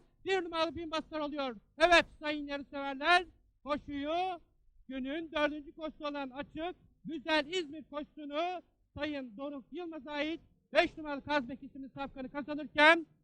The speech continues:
ikinci ve üçüncülük kararı iki numaralı Bull Market ve üç numaralı Cahil arasında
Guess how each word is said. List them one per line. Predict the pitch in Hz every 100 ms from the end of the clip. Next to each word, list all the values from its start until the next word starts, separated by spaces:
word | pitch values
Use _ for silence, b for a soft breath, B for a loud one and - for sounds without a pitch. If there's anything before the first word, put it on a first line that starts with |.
| _ -
ikinci | 262 320 294 220 359
ve | 320 302
üçüncülük | 294 269 277 -
kararı | 269 262 254 247 294 302 - _
iki | 269 359
numaralı | 349 330 302 277
Bull | 262 294 269
Market | 285 311 277 285 -
ve | 254
üç | 320 -
numaralı | 285 285 247
Cahil | 196 269 262 311 285
arasında | 247 254 240 240 302